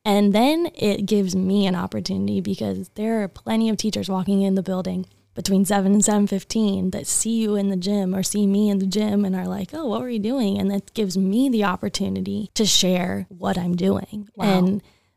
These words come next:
Speaker 1: I think we have encouraged the students a lot this year that, like, what they're doing and coming on Wednesday mornings is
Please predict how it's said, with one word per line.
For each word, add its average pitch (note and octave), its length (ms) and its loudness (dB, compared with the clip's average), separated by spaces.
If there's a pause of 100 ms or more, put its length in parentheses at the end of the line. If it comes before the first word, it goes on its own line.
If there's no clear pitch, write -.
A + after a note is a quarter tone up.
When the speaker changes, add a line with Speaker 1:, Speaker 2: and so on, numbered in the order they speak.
(120)
Speaker 1:
I G#3 120 2
think A3 360 2
we G#3 280 2
have A3+ 140 2
encouraged G3 600 0
the G3 80 -2
students F3+ 460 0
a G3 60 -2
lot F3 380 -2
this - 260 -2
year A3+ 280 2
that, G3+ 200 -4
like, F#3+ 260 -2
what G3 320 -2
they're A#3 260 6
doing G3+ 540 0
and G3 140 0
coming F#3+ 360 2
on A3+ 120 2
Wednesday G3 300 0
mornings F#3+ 500 0
is F#3 400 -6